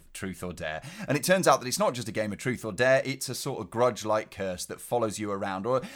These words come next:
a bit like something far superior, like It Follows, right? Unless you, uh, c-, sort of adhere to the rules of the game. So you either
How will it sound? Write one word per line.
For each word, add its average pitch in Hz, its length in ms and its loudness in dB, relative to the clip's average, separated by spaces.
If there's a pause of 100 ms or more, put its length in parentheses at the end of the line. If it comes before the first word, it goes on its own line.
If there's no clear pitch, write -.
a - 80 2
bit 214 120 2
like 190 180 4
something 160 240 -2
far 143 260 4
superior, 131 480 0
like 104 240 -2
It 117 200 -4
Follows, 82 600 0
right? 110 240 2
Unless 135 460 0
you, 127 280 0 (400)
uh, 107 300 2 (920)
c-, 127 140 -2
sort - 220 2
of 120 100 -2
adhere 123 560 2
to - 140 -4
the 107 100 -2
rules 107 300 0
of 92 100 -2
the 104 60 -6
game. 87 340 -4
So 107 120 -10
you 107 140 0
either 107 340 2